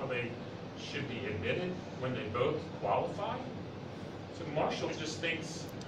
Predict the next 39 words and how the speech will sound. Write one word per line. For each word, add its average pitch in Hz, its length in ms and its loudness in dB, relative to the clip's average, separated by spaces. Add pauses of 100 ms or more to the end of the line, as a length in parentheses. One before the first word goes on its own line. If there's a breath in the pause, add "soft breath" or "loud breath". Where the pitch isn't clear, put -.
(160)
I - 180 8
feel - 180 2
we 131 160 4
think - 280 0
rationally 151 640 4
about 147 360 2
things. 180 320 -4 (600)
So 147 180 0
we 139 140 4
just 151 220 0
don't 180 160 4
require 165 540 6
you - 120 2
to, 120 240 4
to - 360 -4 (160)
do 135 280 0 (160)
a - 60 4
lot 120 280 6
of - 80 0 (140)
things 127 300 0
like 107 280 2
that 120 160 2 (100)
when 110 140 0 (420)
the 120 60 -2 (200)
core 208 440 10
to 151 200 0
what 139 200 4
universities 131 600 0 (120)
look 120 160 0
at 113 240 4
are - 100 -2
your 160 140 0 (120)
grades. 214 500 0 (460)
That's - 220 4
how 147 240 4
you're 135 140 2
going 127 180 2
to 127 60 -4
perform 95 640 -2